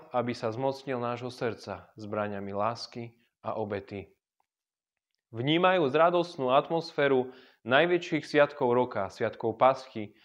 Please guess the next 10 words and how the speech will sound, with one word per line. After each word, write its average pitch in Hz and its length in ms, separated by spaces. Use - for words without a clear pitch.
ktorých 123 320
predzvesť 139 560
prežívame 135 640
už 120 160
počas 127 400
tohto 131 320
víkendu, 127 720
počas 123 320
Lazarovej 143 560
soboty 143 480